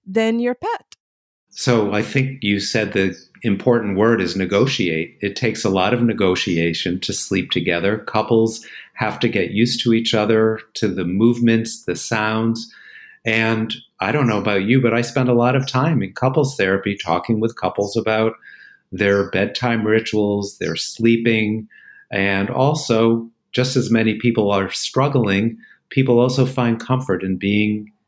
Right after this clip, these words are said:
Speaker 2: in bed with each other and hearing each other and being connected.
Speaker 1: You don't sleep with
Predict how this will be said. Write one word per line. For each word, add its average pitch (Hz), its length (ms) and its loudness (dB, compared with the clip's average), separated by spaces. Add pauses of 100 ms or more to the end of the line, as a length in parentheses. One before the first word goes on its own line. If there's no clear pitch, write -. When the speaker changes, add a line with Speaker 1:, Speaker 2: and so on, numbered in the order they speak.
(120)
Speaker 2:
in 98 200 2
bed 104 260 0
with 110 140 2
each 104 240 0
other 104 320 2
and 90 160 -2
hearing 110 400 2
each 107 220 -2
other 104 420 2
and 90 260 -4 (540)
being 98 260 4
connected. 107 540 -2 (720)
Speaker 1:
You 349 160 -2
don't 349 280 -4
sleep 294 680 0
with 226 560 0